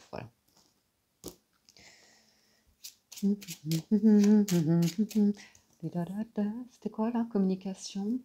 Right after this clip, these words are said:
prêtez attention. Alors, allons voir la lecture. Ah, il y a un messager. Il y a peut-être un petit déplacement ce week-end. Alors, on y va. Juste une journée, <laughs> le messager. L'amour,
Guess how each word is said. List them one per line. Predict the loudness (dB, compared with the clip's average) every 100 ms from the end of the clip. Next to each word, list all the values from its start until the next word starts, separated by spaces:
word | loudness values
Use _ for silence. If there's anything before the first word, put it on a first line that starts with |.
| _ _
prêtez | -10 -8 -6
attention. | -6 -8 -12 -12 -12 -12 -12 -14 -18 _ -20 -20 -20 -20 -20 _ _ -20 _ _ -20 -20 _ 0
Alors, | 4 6 6 6
allons | 4
voir | 4 2
la | 4
lecture. | 2 0 -6 -8 -4 -4 -6 -2
Ah, | -2 0
il | 2
y |
a | 4
un |
messager. | 4 4 2 0 4 4 2 0 0
Il | 4
y |
a |
peut-être | 4 4 2 4
un | 4
petit | 4
déplacement | 2 2 -2 -2 -2
ce | -4
week-end. | -6 -14 -10 -10 -14 _ _ _ _ _ _ _ _ _ _ _ _ _ _ _ _ _ _ _ _ _
Alors, | -8 -8 -12 -20 _ _ _ _ _ _ _ -20 -8
on | -6
y |
va. | -6 -2
Juste | 0 2 4
une | 4
journée, | 4 0 -4 _
<laughs> | -2 2
le | 4
messager. | 2 0 -4 -10 -12 _ -20 4
L'amour, | 6 8 8 6 4 2 -6 -18